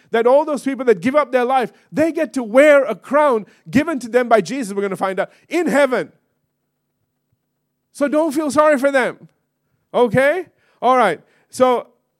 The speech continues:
one of the translations says here, "He or she will not just receive the crown of life, but the victorious crown of life." I really love that. All right? Interestingly enough,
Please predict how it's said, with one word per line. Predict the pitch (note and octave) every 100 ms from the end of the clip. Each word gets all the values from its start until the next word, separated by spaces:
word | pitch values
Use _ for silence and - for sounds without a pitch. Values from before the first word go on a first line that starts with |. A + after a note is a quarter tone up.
| _
one | G3 C4
of | E4+
the | B3+
translations | C4+ B3 G3+ A#3+ B3 A#3 F#3 E3 _ _
says | - A#3+ B3 F#3+
here, | A3 F#3+ F3 _ -
"He | C4 D#4
or | B3+
she | - C4 B3+ G#3+ _ _
will | A#3 A#3
not | B3 D4+ G3+
just | F#3 B3 -
receive | G3+ - C4+ F4 F#4
the | B3+
crown | - G#3+ G3+
of | F3+
life, | F3 F#3+ G3+ _ _ D#3+
but | A#3+ A3
the | A3
victorious | E3+ G3 - - A#3 E4+ D#4+ G#3 E3 -
crown | - G3 F3
of | D#3
life." | C#3+ A#2+ A2 -
I | C#3
really | C3+ E3 C#3
love | A2+ B2+ B2+ A2
that. | A2 A#2+ _ _ _ _ _
All | C#3
right? | E3+ A#3+ - _ _ -
Interestingly | C4 C4 B3+ - A3+ G#3
enough, | A#3+ A#3